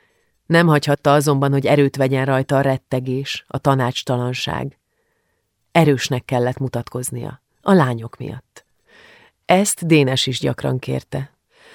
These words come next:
„Ha engem netán egy szép napon bevisznek, te maradj erős, Mariskám.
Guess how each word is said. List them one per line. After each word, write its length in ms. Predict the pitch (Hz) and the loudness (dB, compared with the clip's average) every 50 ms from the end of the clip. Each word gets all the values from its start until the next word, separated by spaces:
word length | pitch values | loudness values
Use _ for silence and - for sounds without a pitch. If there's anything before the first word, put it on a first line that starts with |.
| - - - _ _ _ _ | -20 -20 -20 _ _ _ _
„Ha 160 | - - 165 | -2 2 4
engem 280 | 180 208 208 190 175 180 | 6 6 8 8 6 6
netán 380 | 185 196 202 - 175 160 170 | 6 4 4 4 4 4 4
egy 120 | 165 170 - | 4 2 0
szép 260 | - - 165 156 - | 0 0 0 2 2
napon 340 | 165 151 143 - 143 139 135 | 0 0 2 2 0 2 2
bevisznek, 920 | 135 127 123 139 139 - - 175 175 180 - - - - _ _ _ _ _ _ _ _ | 2 2 2 0 -2 -4 -4 -4 -4 -6 -8 -10 -16 -20 _ _ _ _ _ _ _ _
te 120 | - 156 | 0 2
maradj 380 | 156 156 160 156 143 131 123 - | 4 4 4 4 2 2 2 0
erős, 420 | 135 135 123 120 117 113 - - | 0 0 0 -2 -4 -8 -10 -8
Mariskám. 640 | - 120 123 117 113 - - - 123 120 117 120 131 | -6 -6 -6 -6 -6 -8 -8 -8 -8 -8 -10 -12 -14